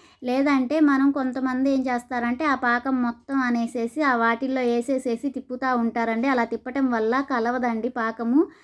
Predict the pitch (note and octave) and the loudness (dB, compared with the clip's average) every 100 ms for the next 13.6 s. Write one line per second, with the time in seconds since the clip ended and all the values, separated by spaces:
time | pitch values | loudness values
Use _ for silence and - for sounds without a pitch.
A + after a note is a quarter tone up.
0 | - B3+ C4 C4+ B3+ C4+ - C#4 C4+ B3 | -18 -4 0 2 2 0 -2 -4 -2 0
1 | A#3 B3+ D4+ C4+ B3+ C4+ C#4+ A#3+ A3+ C4 | 0 0 -2 -4 -6 -4 -2 0 0 0
2 | C4 A3+ A3+ A3+ A#3 C#4+ A#3 A#3 B3+ A#3+ | 0 -2 -2 -2 0 0 0 0 0 -2
3 | A#3 - - A#3 A3 G#3+ A#3 F4 - _ | -2 -4 -4 -4 -2 -2 0 0 -2 _
4 | _ _ - C4 C4+ B3+ B3+ D4+ D4 C4 | _ _ -14 -2 0 0 -2 0 0 0
5 | D4 C4+ B3+ C4+ B3 B3 C4+ C4 A#3+ A#3 | 0 0 2 2 0 0 0 0 0 0
6 | A#3 A#3 A#3 D4 B3+ - C#4 C4 A#3 A#3 | -2 -2 0 2 2 0 -4 -2 0 0
7 | B3 A#3+ A3+ A#3 C#4+ A#3+ A#3 C4 A#3+ - | 0 -2 -4 -4 -2 -2 -2 -2 -4 -6
8 | A#3 A3 A3 _ _ _ _ _ _ _ | -4 -2 -2 _ _ _ _ _ _ _
9 | _ _ _ _ _ _ _ _ C4 C#4 | _ _ _ _ _ _ _ _ 0 4
10 | D#4 C4+ - D#4 C#4 C4+ D#4 D#4+ C4+ A#3 | 4 2 0 0 0 2 2 4 2 0
11 | A3 D4 F4 C#4+ B3+ C#4+ - E4+ D4 A#3+ | -2 -4 -4 -2 -2 -4 -4 -4 0 -2
12 | B3 E4 E4 C4 A#3+ B3+ A#3 C#4+ C#4 A3+ | -2 -4 -2 -2 0 -2 -2 2 2 2
13 | C4 C4+ A#3 A3 G#3+ | -2 -2 -2 -4 -4